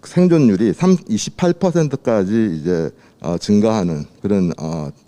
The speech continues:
그 극복 가능한 질병이 되어가고 있습니다. 그러나 자세히 보면은 아직도 생존율이 낮은 암들이 많이 있고, 췌장암은 가장 극복하기 어려운 암종 중에 하나입니다.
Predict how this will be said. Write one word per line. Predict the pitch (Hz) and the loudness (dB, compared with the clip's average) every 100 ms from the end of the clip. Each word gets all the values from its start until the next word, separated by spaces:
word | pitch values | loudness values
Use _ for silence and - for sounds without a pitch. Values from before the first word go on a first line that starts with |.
| _ | _
그 | 85 73 | -6 -6
극복 | 110 - 123 | -6 -6 -2
가능한 | 104 104 101 | 0 0 -2
질병이 | - 82 95 90 | -4 -2 -2 -2
되어가고 | 87 85 85 82 | -4 -6 -4 -6
있습니다. | 69 76 73 71 65 - _ _ _ _ - - - _ - - - - - | -8 -8 -8 -10 -16 -20 _ _ _ _ -14 -14 -16 _ -20 -20 -20 -14 -2
그러나 | 135 123 120 | 0 2 0
자세히 | 120 113 165 | -2 2 2
보면은 | 147 131 135 160 117 - | 4 4 4 2 0 -2
아직도 | 98 117 - 120 95 131 160 - - - | -6 -6 -2 0 2 0 -2 -14 -20 -10
생존율이 | - 175 175 170 165 147 143 | -4 0 2 2 0 0 -2
낮은 | 104 87 127 143 | -2 -2 -2 -2
암들이 | 90 85 104 | -2 -2 -2
많이 | 92 82 98 | -2 -2 -2
있고, | 85 - 117 160 - | -4 -6 -6 -6 -8
췌장암은 | 147 143 143 117 107 101 | -6 -4 -2 0 0 -2
가장 | 80 98 110 | -4 -4 -4
극복하기 | 104 - 113 117 110 | -6 -10 -8 -6 -4
어려운 | 82 87 110 107 | -4 -2 -2 -2
암종 | 80 87 92 95 | -4 -2 -2 -4
중에 | 87 82 85 | -4 -6 -8
하나입니다. | 78 110 90 71 67 64 | -6 -6 -6 -8 -10 -14